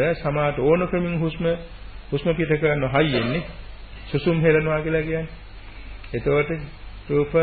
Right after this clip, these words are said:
නමයක් එතන ඇති වෙනවා. සුද්දාස්තකයට සද්ද රූපෙත් එකතු වෙන නමයයි. නිසා එතන අටයි නමයයි දෙආකාරයෙන් තියෙනවා.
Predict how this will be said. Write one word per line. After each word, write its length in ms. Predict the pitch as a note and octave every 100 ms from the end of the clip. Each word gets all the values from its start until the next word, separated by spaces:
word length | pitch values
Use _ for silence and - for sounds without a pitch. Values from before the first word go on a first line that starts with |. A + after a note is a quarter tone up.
| D#3
නමයක් 500 | C3+ C3+ D3 D3+ D3
එතන 280 | C#3 C#3+ B2
ඇති 260 | A2 A#2+
වෙනවා. 280 | A2 G2+ F2 -
සුද්දාස්තකයට 760 | B2 A#2+ C3 C3 - C3 C#3
සද්ද 320 | D#3 C#3 B2+ C3+
රූපෙත් 400 | B2+ A#2+ C3+ B2
එකතු 220 | B2 A#2+
වෙන 240 | B2 D3 D3
නමයයි. 380 | A2 A2 G#2 G2+ -
නිසා 300 | - A2+ C#3
එතන 260 | C3 C3 C3 F3 A3+ - - - - -
අටයි 360 | A2 A2 B2+ C3+
නමයයි 360 | A#2 A#2+ B2+ C#3
දෙආකාරයෙන් 680 | A#2+ A2+ A2+ A2 A2+ D#3 D#3+
තියෙනවා. 420 | B2+ F#2 F#2